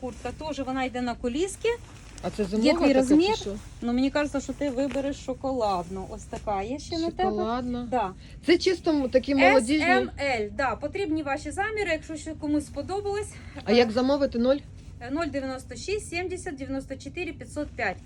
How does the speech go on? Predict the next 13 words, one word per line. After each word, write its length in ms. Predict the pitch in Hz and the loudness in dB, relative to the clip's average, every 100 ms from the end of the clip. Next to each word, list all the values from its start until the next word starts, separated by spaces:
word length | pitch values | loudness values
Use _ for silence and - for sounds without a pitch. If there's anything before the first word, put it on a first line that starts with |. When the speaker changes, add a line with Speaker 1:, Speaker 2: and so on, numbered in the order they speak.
| - - - | -18 -12 -4
Speaker 1:
Ці 140 | 349 | -2
модельки 640 | 277 254 254 226 - 202 190 - | -2 -2 -4 -4 -6 -10 -10 -8
тисяча 440 | 320 302 247 - 220 | -6 -6 -10 -12 -12
п'ятсот 440 | 240 - - 381 427 - | -12 -12 -8 -6 -6 0
п'ятдесят, 500 | 403 381 - 403 415 - - - | 0 2 0 0 -2 -10 -16 -10
а 140 | 240 | -10
ця 220 | - 381 | -2 -2
моделька 440 | 381 330 370 - 311 | 0 0 0 0 -2
тисяча 360 | 311 277 285 | -2 -6 -8
чотириста, 580 | 262 285 339 381 392 311 | -8 -6 -4 -4 -4 -6
а 60 | 277 | -4
де 120 | 277 | -6
чорно-біла. 640 | - 262 240 214 190 180 | -6 -6 -6 -8 -4 -4